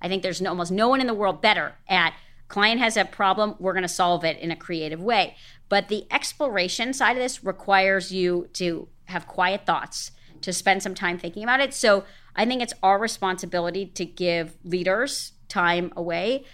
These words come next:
but I also think it's important to have people inside the organization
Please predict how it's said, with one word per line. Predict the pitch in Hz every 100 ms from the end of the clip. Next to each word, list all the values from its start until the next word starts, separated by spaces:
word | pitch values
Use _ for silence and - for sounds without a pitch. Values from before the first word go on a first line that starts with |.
| -
but | -
I | 214 214
also | 170 269 277
think | 262 226 208
it's | 202
important | 202 190 - 180 175
to | 185
have | 170
people | - 196 180 180
inside | - 185 208 196 175 175 170
the | 170
organization | - 170 170 165 165 165 - 180